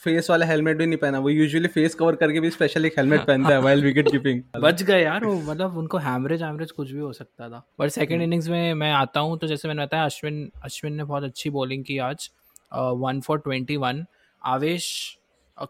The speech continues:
Speaker 2: खान मेरे फेवरेट हैं यार दिल्ली में, थ्री for थर्टीन के उनके स्पेल्स रहे हैं। उनने हर वक्त जब विकेट चाहिए था, दिलाया था। एक मैच, एक टाइम पे मैच काफी टेंस था।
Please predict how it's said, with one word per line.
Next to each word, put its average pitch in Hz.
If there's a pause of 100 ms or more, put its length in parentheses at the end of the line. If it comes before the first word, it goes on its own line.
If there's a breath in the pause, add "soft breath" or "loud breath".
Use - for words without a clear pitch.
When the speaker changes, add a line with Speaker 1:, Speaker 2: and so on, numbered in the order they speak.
Speaker 2:
खान 151
मेरे 156
फेवरेट 151
हैं 143
यार 143
दिल्ली 139
में, 156 (280)
थ्री 147
for 175 (100)
थर्टीन 156
के 175
उनके 156
स्पेल्स 143
रहे 139
हैं। 165
उनने 156
हर 143
वक्त 165
जब 156
विकेट 143
चाहिए 131
था, 131
दिलाया 120
था। 117 (100)
एक 156
मैच, 156
एक 156
टाइम 156
पे 175
मैच 151
काफी 160
टेंस 131
था। 117